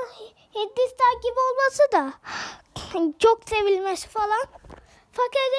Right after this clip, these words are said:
Endonezya'ya karşı değilim. Hatta dostçul bir ilişkiye sahibim.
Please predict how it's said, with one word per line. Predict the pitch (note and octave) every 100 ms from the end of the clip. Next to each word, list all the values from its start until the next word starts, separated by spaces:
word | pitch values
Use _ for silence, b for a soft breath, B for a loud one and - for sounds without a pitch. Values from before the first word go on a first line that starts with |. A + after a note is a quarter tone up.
| C5+
Endonezya'ya | C#5+ D5 D5+ D5+ C#5 C5 A#4
karşı | A#4+ A#4+ B4+ B4+
değilim. | C#5 D#5+ A#4+
Hatta | A4+ A4+ A#4+ A4 D4+
dostçul | F#4 - - _ A#4 B4 G4
bir | F4+ D4 B B B
ilişkiye | D#4+ D#4+ D#4+ - - D#4+ D4
sahibim. | - D4 C4 B3+ B3+ B3+ -